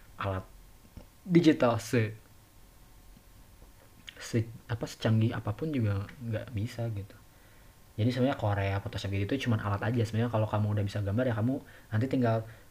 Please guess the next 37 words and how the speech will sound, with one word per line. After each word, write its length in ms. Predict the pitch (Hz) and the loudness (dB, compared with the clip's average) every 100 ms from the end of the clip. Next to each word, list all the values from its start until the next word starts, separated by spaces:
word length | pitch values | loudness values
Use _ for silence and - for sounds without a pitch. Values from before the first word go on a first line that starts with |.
| - | -2
pelajari 420 | 113 107 110 104 | 2 4 4 2
softwarenya 460 | 101 113 101 101 98 | 0 -2 0 0 0
kayak 160 | 101 101 | 0 2
gimana, 480 | 98 92 92 131 160 | 0 0 0 0 2
cara 240 | 107 104 | 0 0
pakainya 380 | 101 98 95 95 | -2 -2 -2 -2
gimana, 180 | 107 131 | 0 0
nanti 320 | 104 139 - - - | 0 -2 -6 -12 -6
ide 400 | 127 113 113 110 - | 0 2 2 0 -4
visual 380 | 120 113 117 107 | -4 0 2 2
yang 140 | 107 | 2
ada 100 | 107 | 2
di 160 | 101 104 | 0 -2
kepala 320 | - 101 98 | -2 -2 -2
kamu, 320 | 95 95 262 | -2 -2 -2
kamu 380 | - 110 107 110 | -2 -2 0 0
tuangin 400 | 107 98 101 131 | -2 -2 -2 -2
dengan, 240 | 113 113 156 170 - - - - | 0 0 -2 -8 -16 -20 -20 -14
eh, 160 | - 110 - | -6 -4 0
alat 240 | 110 117 | 0 0
itu 320 | 127 123 104 101 | -2 -2 -2 -2
gitu. 60 | 98 | -2
Jadi 120 | 110 123 | -2 0
cuman 160 | 110 98 | -2 -2
alat 240 | 98 92 - | -4 -4 -4
aja 160 | 107 104 | -4 -4
sih 140 | 98 | -8
sebenarnya. 340 | 107 92 95 - - - - - | -10 -14 -14 -18 -20 -20 -18 0
Tapi 140 | - | 6
tetap 240 | 160 151 123 | 6 6 0
gitu, 240 | 110 101 | 0 0
yang 160 | 101 107 | 0 2
namanya, 560 | 107 104 104 107 110 - - - - - - - - - - | 0 0 0 -2 -4 -6 -18 -20 -20 -18 -18 -18 -20 -20 -8
eh, 320 | 123 110 107 | -4 0 0
apa, 400 | 110 107 143 151 143 - - - - - - - - - - - - | -2 -2 -2 -2 -10 -20 -20 -20 -20 -20 -20 -20 -20 -20 -20 -20 -20
sketsa 400 | - - 156 123 | -8 -2 -2 -2
tangan 320 | 113 101 101 | 0 0 0